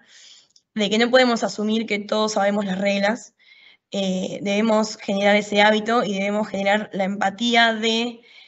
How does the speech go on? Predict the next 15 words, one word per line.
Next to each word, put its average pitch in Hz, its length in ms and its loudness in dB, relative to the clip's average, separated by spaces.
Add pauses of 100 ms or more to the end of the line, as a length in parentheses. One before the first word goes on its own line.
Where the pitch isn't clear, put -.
(140)
eh, 185 180 -2
comprender 202 540 0
al 226 120 6
otro, 220 300 0
escuchar 208 420 -4
al 214 120 2
otro 220 520 -4
y 214 340 -4
entender 202 480 0
cómo 233 240 2
es 214 40 2
la 196 120 2
manera 196 280 0
de 202 60 2
trabajar, 196 640 -2